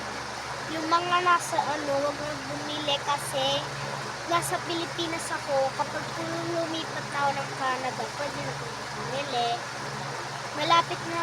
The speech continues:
kasi akong lumipat ng Canada. Malapit na kami. Magbe-birthday na rin ako ng May four, two thousand sixteen. Hindi yung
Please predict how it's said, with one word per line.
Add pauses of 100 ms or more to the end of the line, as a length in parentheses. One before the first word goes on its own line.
kasi
akong
lumipat
ng
Canada. (560)
Malapit
na (120)
kami. (640)
Magbe-birthday
na
rin (120)
ako (880)
ng (100)
May (200)
four, (360)
two
thousand
sixteen. (3750)
Hindi
yung